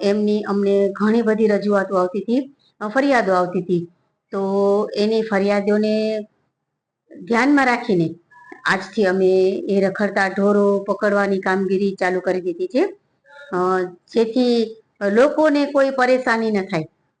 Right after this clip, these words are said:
અને જે મોટી ઉંમરના હોય છે, નીકળે છે, તો એમને પણ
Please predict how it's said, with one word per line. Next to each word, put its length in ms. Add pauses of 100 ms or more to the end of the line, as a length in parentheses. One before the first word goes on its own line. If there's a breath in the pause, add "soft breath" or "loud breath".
(140)
અને 400
જે 440
મોટી 420
ઉંમરના 880 (100)
હોય 160
છે, 200
નીકળે 340
છે, 280 (320)
તો 80
એમને 340
પણ 240